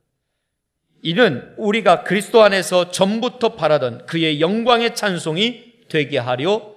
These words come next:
하심이라." 할렐루야. 여러분들이 하는 일은 바로 이거예요. 오늘 주신 말씀을 기억하면서 우리가 할 수 있는 일은 한 가지, 하나님을 찬송하는 거죠.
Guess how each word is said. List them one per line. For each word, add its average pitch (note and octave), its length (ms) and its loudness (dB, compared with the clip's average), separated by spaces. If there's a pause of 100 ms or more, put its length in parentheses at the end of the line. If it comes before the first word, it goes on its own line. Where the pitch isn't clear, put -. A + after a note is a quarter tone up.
(140)
하심이라." A#2+ 1000 -4
할렐루야. C3+ 560 0 (1000)
여러분들이 D3 460 0
하는 C3 320 -8
일은 B2 160 -12
바로 A#2 200 -8
이거예요. A#2+ 600 -14 (920)
오늘 D3 240 -2
주신 D3 300 -8
말씀을 B2+ 520 -6
기억하면서 A2+ 800 -10 (420)
우리가 A2+ 200 -10
할 C#3 120 -6
수 C3+ 200 -10
있는 A2 240 -12
일은 A2 160 -16
한 A2 200 -18
가지, - 380 -18 (440)
하나님을 A2 480 -10
찬송하는 B2 680 -18
거죠. - 280 -20